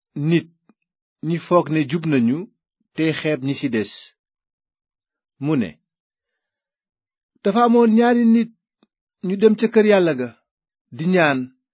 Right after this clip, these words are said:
Kenn ki ab farisiyen la, ki ci des juutikat. Farisiyen baa nga taxaw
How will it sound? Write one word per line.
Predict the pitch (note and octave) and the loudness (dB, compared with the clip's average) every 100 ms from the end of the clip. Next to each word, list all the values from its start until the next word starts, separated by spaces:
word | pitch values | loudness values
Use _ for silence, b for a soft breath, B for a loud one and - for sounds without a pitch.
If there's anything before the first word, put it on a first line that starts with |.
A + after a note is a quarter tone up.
| _ _ _ _ _ _ | _ _ _ _ _ _
Kenn | - A#3 A#3+ | -2 0 2
ki | A#3 C4+ D4+ _ - | 0 -2 -6 _ -8
ab | A3+ | -6
farisiyen | - A3+ G#3+ F3 F#3 E3 | -2 0 0 0 0 2
la, | D#3+ G#3+ _ _ _ _ _ _ | -2 -4 _ _ _ _ _ _
ki | F#3 | -8
ci | A3 | 0
des | G#3 G#3 - - | 2 2 0 -6
juutikat. | E3+ G3+ D#3+ C3+ - _ _ _ _ _ _ _ _ _ _ _ _ | -4 -4 -4 -4 -4 _ _ _ _ _ _ _ _ _ _ _ _
Farisiyen | E3+ F#3+ G#3+ F3+ G#3+ G#3+ | 0 2 2 0 0 2
baa | G#3 | 0
nga | G#3 G#3+ | 0 -2
taxaw | G#3+ G3 G#3 | -4 -2 0